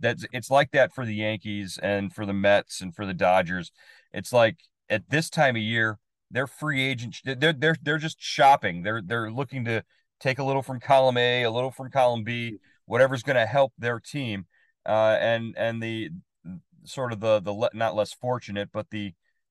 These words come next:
uh, less endowed teams, uh, are, are, are sort of left, you know, as far as a farm system for these guys.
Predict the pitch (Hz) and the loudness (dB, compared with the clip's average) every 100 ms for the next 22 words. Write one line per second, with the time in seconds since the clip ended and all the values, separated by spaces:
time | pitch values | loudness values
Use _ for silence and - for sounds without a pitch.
0 | _ - 101 104 98 90 - - 98 117 | _ 2 4 6 4 0 -6 -4 0 0
1 | - - 101 87 92 107 131 151 160 _ | -2 -10 -8 0 2 4 2 -4 -14 _
2 | - 165 170 185 190 - _ _ _ _ | -10 -6 -4 -6 -10 -14 _ _ _ _
3 | _ - 135 135 - 139 139 131 - 120 | _ 0 2 4 6 6 6 4 4 4
4 | 120 110 - 107 107 143 127 110 127 127 | 2 -6 -6 -6 -4 -6 -8 2 4 4
5 | - 120 _ _ _ _ 110 117 - _ | 0 -20 _ _ _ _ -10 -10 -10 _
6 | _ _ 90 - 113 - - 123 147 - | _ _ -8 -2 -2 -4 0 2 2 0
7 | 117 - 139 170 165 110 87 82 82 69 | -4 0 0 0 -6 -14 -16 -14 -14 -12
8 | 53 - - | -12 -14 -16